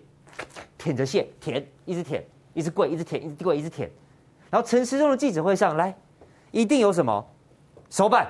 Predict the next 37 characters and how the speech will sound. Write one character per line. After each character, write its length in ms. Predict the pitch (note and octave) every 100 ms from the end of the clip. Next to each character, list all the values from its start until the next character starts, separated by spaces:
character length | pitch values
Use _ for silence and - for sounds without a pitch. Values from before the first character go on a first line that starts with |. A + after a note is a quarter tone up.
| -
来， 260 | E3 G3 B2+
有 80 | F3
没 60 |
有？ 160 | A#3 E3 - _ _ _ _ _ _ - - _ _ _ _ _ _ _ _ _
感 220 | C4 B3+
谢 160 | C4 D#4
日 140 | D4+
本， 240 | A#3 G#3+ F3+
有 60 |
没 100 | A#3+
有？ 160 | C4 D#3 - -
感 260 | - A#3+ A3
谢 280 | C#4+ D4+ C#4+
日 280 | C4 D#4+
本 220 | A#3 A3 G#3+
政 200 | C#4+ A3+
府 200 | G3 F3+
再 420 | - D#4+ C#4 G#3
次 440 | F3+ - C4+ A#3 F#3
提 220 | - G3
供 180 | A3+ A3+
台 180 | F#3 F3
湾 200 | F3+ G#3
一 80 | G#3+
百 220 | D#3 C#3+
一 120 | F#3+
十 120 | F#3+
三 160 | D#3 E3+
万 180 | F3 E3
剂 260 | F3 C#3
A 280 | A#2 D#3 E3
Z 320 | D#3 D#3 G#2+ - _ _
covid 300 | - D#3 D3+
nineteen 320 | D3 D3 C#3+ G2+
的 80 |
疫 100 | A2+
苗， 240 | G#2+ E2